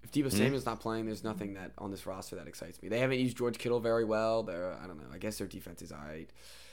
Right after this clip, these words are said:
Speaker 1: The, that's a, it's a tough game. It's a tough game. Um, speaking of tough games, Chris, save the best for last. The Washington football team going down to the, to the Death Star. Hi,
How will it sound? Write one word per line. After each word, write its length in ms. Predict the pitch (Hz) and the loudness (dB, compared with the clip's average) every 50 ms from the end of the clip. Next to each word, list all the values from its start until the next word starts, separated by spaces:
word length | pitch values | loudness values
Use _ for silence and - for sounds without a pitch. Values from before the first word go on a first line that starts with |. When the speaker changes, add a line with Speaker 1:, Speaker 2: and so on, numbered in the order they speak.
| - - - - | -20 -20 -12 -4
Speaker 1:
The, 540 | - 104 104 101 101 95 95 95 92 - - - - - - - - - - - - - - - - - - - - - - - - - - - - - - | -2 0 0 2 0 -2 -2 -4 -6 -10 -12 -14 -18 -20 -20 -20 -20 -20 -20 -20 -20 -20 -20 -20 -20 -20 -20 -20 -20 -20 -20 -14 -12 -12 -12 -12 -14 -14 -12
that's 200 | - - - - | -12 -10 -10 -10
a, 60 | 85 - - - - - | -12 -12 -16 -20 -18 -16
it's 80 | - - | -14 -8
a 40 | |
tough 240 | - - 80 67 - | -6 -6 -6 -6 -8
game. 240 | - - - - - - - - - - - - - - | -12 -14 -14 -14 -16 -18 -18 -20 -20 -20 -20 -20 -20 -20
It's 80 | - - | -18 -16
a 40 | - - - | -14 -14 -14
tough 100 | - - | -14 -16
game. 220 | - - - - - - - - - - | -16 -16 -16 -16 -16 -18 -14 -2 2 4
Um, 500 | 127 127 127 127 123 120 117 113 98 - - - - - - - | 6 8 8 8 8 8 6 4 2 -2 -6 -12 -18 -18 -16 -14
speaking 280 | - - 156 156 156 156 | -4 2 4 6 6 6
of 60 | 156 | 8
tough 200 | - 165 151 - | 8 8 8 10
games, 400 | - 165 170 170 170 156 120 - | 12 12 12 12 12 12 10 6
Chris, 500 | - - 127 113 110 107 - - - - - - - - - - - - - - - - - - - - - | 2 4 6 6 6 4 0 -4 -8 -10 -14 -16 -18 -18 -18 -18 -18 -18 -20 -20 -20 -20 -20 -20 -20 -18 -10
save 220 | - - 117 104 | -6 -4 -4 -4
the 40 | 101 | -2
best 220 | - 113 110 107 - | -2 -2 -2 -2 -2
for 100 | - 101 | -2 0
last. 440 | 101 104 104 101 90 90 - - | 0 2 2 0 0 -4 -8 -8
The 60 | - 98 | -2 0
Washington 380 | 104 107 107 107 - 104 98 | 2 2 2 0 -2 -6 -8
football 280 | - 101 - - 95 95 | -8 -6 -4 -4 -4 -4
team 400 | - - 95 92 87 85 85 - - - - - - - - - - - - - - | -4 -6 -8 -6 -8 -8 -10 -12 -16 -18 -20 -20 -18 -18 -18 -18 -18 -18 -18 -10 -2
going 340 | - 117 113 127 143 135 123 | 2 4 6 6 6 4 2
down 560 | 110 92 120 123 139 143 143 147 139 123 - - - - - - - | 2 4 6 6 8 8 8 8 6 2 0 -4 -14 -18 -16 -6 -4
to 100 | - 135 | 0 4
the, 240 | 120 123 110 101 - - - - - | 4 4 4 2 -2 -10 -16 -12 -6
to 80 | - 117 | -4 -4
the 60 | 117 | 0
Death 260 | 104 - 127 135 131 | 2 4 4 4 4
Star. 480 | - - - 107 87 78 71 67 - - - - - - - - - - - - - - - - - - - - - | 2 2 4 4 4 4 2 0 -4 -8 -14 -20 -20 -20 -20 -20 -20 -20 -18 -18 -18 -18 -18 -18 -18 -18 -18 -12 -10
Hi, 140 | - - | -10 -10